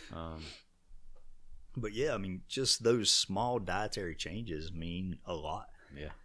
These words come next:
Speaker 2: For me, whenever I'm just completely wrecked, you know, usually by, like, Thursday or Friday is when, like, all the training sessions between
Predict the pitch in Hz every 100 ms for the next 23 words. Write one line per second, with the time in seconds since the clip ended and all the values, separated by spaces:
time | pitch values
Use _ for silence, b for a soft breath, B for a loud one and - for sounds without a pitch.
0 | - - 101 92 92 120 110 92 95 95
1 | 90 92 101 95 - 98 85 104 98 98
2 | 92 87 85 - - 90 98 85 - 87
3 | 90 104 113 117 98 87 82 - _ -
4 | - - - - - - 113 117 - 117
5 | 110 92 76 - 98 87 82 76 71 76
6 | - 82 80 73 - - - 87 78 95
7 | 92 82 82 80 - - - - - 110
8 | 101 92 104 92 98 90 82 85 - 95
9 | 90 82 78